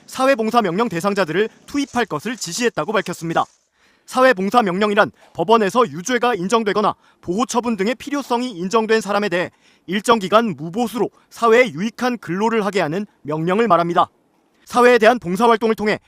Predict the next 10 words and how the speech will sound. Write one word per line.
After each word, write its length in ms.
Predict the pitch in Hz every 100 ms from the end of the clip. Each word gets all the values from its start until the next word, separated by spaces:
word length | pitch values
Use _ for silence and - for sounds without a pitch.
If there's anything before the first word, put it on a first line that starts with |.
| _
자신이 360 | - 170 220 240
저지른 320 | 196 175 240
범죄 400 | 233 156 180 226
피해의 400 | 233 - 240 262
배상과 480 | 262 151 196 202 202 - -
속죄의 480 | - 269 - 247 262
기회를 340 | 247 175 226 240
주겠다는 480 | 170 196 - 180
취지의 360 | 233 190 151 185
제도입니다. 520 | 156 160 165 156 135